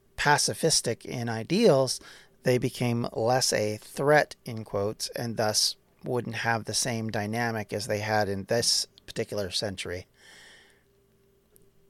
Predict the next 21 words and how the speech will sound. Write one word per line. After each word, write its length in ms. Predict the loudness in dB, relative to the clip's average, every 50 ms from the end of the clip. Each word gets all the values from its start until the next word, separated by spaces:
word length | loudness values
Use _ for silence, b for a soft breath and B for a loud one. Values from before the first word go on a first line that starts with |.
| _ _ _ _ _ _ _ _ _ -12 -6
One 380 | 0 4 6 6 6 6 4
side 400 | 2 4 6 8 8 8 6 4
note 240 | 2 -2 -2 -4 -6
to 120 | -2 0
all 160 | 2 2 2 0
of 100 | 0 -2
this, 280 | -2 -2 0 -2 -2
and, 220 | -2 -4 -4 -6 -6
and, 280 | -6 -6 -6 -8 -10 -10
and 160 | -12 -10 -10 -8
an 80 | -6
interesting 560 | -4 -4 -4 -2 -2 -2 -2 -2 -4 -4 -4
side 240 | -2 0 0 0 0
note 160 | -2 -6 -8
from 160 | -8 -8 -6 -6
my 160 | -4 -4 -2
own 200 | -2 -2 -2 -2
personal, 580 | -2 -2 -2 -2 -2 -4 -6 -6 -6 -8 -10 -12 -16 -20 -20 -20 -20 -20 _ -20 -12 -8
uh, 280 | -6 -4 -4 -4 -4 -6
family 360 | -6 -6 -6 -4 -4 -6 -4
history, 500 | 0 2 2 2 2 0 -2 -4 -4 B